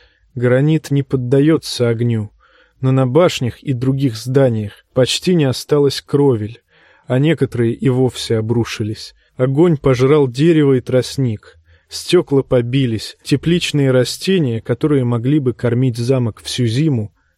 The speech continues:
погибли на холоде. Во дворе стоят заметённые снегом палатки. Руси Болтон разместил здесь своё войско и солдат своих друзей Фреев.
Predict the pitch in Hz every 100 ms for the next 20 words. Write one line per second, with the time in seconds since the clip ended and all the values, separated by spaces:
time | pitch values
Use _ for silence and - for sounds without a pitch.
0 | _ _ _ - 117 127 131 123 120 120
1 | - 135 123 117 113 131 _ _ _ _
2 | _ - _ _ _ _ _ _ - -
3 | - - - - - 127 139 160 185 190
4 | - 147 151 156 - - 113 123 127 156
5 | 156 139 127 - 139 135 123 120 - 123
6 | 120 113 - - 110 - _ _ _ _
7 | - 139 143 - 143 156 185 - 135 127
8 | 117 123 120 - 165 143 123 135 - -
9 | 117 117 117 131 170 - - 120 - 120
10 | 117 135 139 - 120 123 117 113 107 117
11 | 127 - 120 120 110 104 -